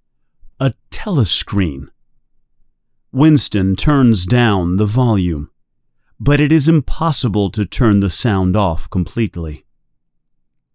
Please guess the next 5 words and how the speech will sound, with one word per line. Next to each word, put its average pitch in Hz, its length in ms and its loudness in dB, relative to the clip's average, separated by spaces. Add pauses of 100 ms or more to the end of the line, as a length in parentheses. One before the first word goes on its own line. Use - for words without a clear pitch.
(800)
He 202 140 0
walks 180 440 0
to 139 100 0
the 175 120 0
window. 95 600 0